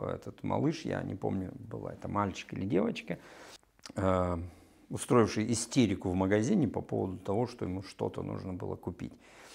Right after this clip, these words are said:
И мама, она очень, э, сильно пыталась успокоить ребёнка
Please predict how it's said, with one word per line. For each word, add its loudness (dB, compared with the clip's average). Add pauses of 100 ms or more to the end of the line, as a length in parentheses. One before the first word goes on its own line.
(200)
И 6
мама, 6
она 2 (100)
очень, -2
э, -6 (640)
сильно 0
пыталась 0
успокоить -6
ребёнка 0